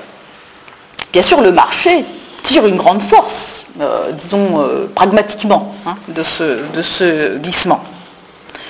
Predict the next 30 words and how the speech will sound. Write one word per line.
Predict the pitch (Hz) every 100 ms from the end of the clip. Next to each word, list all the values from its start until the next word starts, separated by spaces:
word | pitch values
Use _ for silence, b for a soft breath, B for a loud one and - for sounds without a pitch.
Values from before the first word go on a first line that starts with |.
| B B B -
Euh, | 127 110
et | -
la | 147
sphère | - 311 320
économique | - 202 185 170 -
en | 135
tire | - 180 147
aussi | - -
une | 147 143
grande, | 135 131 123
une | 113 120
grande | 135 196
force. | - 190 - - - B B B B 190
Mais, | 240 427 - -
euh, | 180 165 -
en | 214
même | 240
temps, | 262 415
ça | 277
a |
un | 240
certain | 269 311 311
inconvénient, | 262 254 233 196 165 -
parce | 185 -
que, | 240 330
euh, | 392 427 - - - - - - - -
cette | - 294
sphère | - 302
économique | 277 - 196 208 392 - - - - - - -
perd | 330 427 381 185